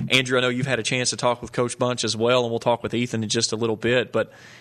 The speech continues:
he's, uh, he's kind of a model athlete of what you want on your team because he's very unselfish and he puts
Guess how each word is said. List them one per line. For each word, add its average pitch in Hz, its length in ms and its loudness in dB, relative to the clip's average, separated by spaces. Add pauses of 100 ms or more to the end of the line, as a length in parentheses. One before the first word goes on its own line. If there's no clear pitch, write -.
he's, 143 320 2
uh, 113 180 4
he's 123 140 -2
kind 147 140 4
of 127 40 0
a 113 80 4
model 117 340 2
athlete 120 360 0
of 117 120 -2
what 120 360 4
you 120 100 -2
want 113 320 2
on 131 240 4
your 117 140 -2
team 117 280 0
because 110 520 2
he's 113 160 -2
very 139 340 4
unselfish 120 600 2
and 110 100 -2
he 113 80 2
puts 120 400 2